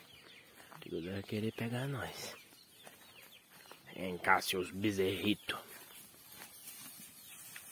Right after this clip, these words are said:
É isso aí, galera. Tamo aí na fazenda. Essa bela,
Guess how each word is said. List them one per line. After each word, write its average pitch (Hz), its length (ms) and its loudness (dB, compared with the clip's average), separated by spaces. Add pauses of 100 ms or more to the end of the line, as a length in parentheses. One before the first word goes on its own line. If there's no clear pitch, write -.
É 104 80 2
isso 117 200 8
aí, 139 120 12
galera. 85 360 2 (1080)
Tamo 95 140 0
aí 92 80 0
na 92 160 0
fazenda. 101 680 6 (1160)
Essa 92 260 -4
bela, 101 760 4